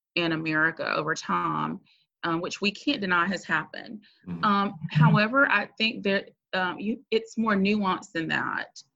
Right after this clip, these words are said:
Speaker 1: There's so many factors that go into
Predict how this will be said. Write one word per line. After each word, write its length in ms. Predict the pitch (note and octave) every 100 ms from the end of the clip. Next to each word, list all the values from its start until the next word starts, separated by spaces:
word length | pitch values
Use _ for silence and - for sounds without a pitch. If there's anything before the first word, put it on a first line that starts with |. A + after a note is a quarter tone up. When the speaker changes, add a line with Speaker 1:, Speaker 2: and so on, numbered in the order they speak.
| _ _ _
Speaker 1:
There's 260 | G3+ G3+ G3
so 120 | A3
many 300 | A3+ B3 A#3 A3
factors 680 | F#3+ F3+ G3+ - E3+ F#3
that 180 | F#3+ -
go 220 | F3 E3
into 680 | E3 E3+ - F3+ E3+ E3 F3